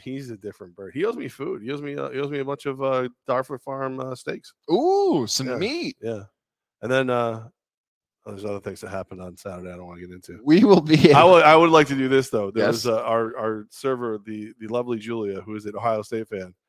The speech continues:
Speaker 1: um, became the, um, the,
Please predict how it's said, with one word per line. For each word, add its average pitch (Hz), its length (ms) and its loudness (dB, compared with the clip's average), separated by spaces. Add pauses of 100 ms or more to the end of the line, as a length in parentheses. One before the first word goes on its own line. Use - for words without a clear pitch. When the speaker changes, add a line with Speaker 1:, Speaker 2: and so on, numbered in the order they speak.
(440)
Speaker 1:
um, 101 340 -4
became 120 460 -4
the, 110 340 -10 (680)
um, 98 420 -10 (720)
the, 120 100 -6